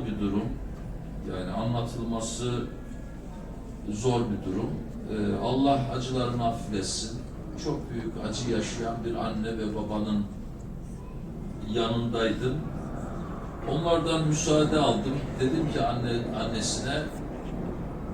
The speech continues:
size hem vakit geçirebileceğiniz, hem gençlere de arada sırada selam verip onlarla,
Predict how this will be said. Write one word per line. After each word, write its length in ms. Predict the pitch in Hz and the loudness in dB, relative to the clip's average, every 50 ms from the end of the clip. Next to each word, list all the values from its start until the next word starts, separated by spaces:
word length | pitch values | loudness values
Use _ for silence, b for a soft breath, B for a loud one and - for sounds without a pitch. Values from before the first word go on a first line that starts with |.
| - - | -4 -4
size 640 | - - - - - - 131 147 147 143 143 139 135 | -4 -4 -2 -2 -2 0 2 2 2 2 2 2 2
hem 240 | 147 156 156 160 156 - - 120 113 107 110 107 107 | 4 4 2 2 0 0 -2 -2 -2 -2 -2 -2 -2
vakit 500 | 120 120 - - - 147 - - - - | -2 -2 -2 0 0 0 -2 -2 -2 -2
geçirebileceğiniz, 1300 | 127 127 - - 120 123 120 117 110 110 107 110 107 101 - 101 98 98 95 90 - - - - - - 135 | 0 0 0 0 0 0 2 2 2 2 2 2 0 0 0 0 -2 -2 -2 -4 -4 -4 -4 -4 -4 -2 -2
hem 140 | 135 135 - - - - - - - - - - - - - - - - - - - - - - | 0 0 -2 -2 -4 -6 -6 -6 -6 -6 -6 -6 -6 -4 -4 -4 -4 -4 -6 -6 -6 -4 -2 0
gençlere 640 | 127 131 135 135 - - - 139 131 135 135 131 | 2 2 2 2 0 0 2 2 4 4 4 4
de 60 | 127 127 | 4 4
arada 420 | 123 127 131 131 131 131 131 131 | 4 6 6 6 6 6 6 4
sırada 420 | 131 - 127 123 117 117 120 123 | 4 4 2 2 2 2 2 2
selam 500 | - - - 117 113 117 127 127 131 127 | 2 2 2 2 4 4 4 4 4 2
verip 200 | 113 104 113 110 107 - | 2 2 2 0 0 -2
onlarla, 640 | 117 117 120 123 127 131 131 131 123 113 113 117 123 | -2 0 0 0 2 2 2 2 2 4 2 2 2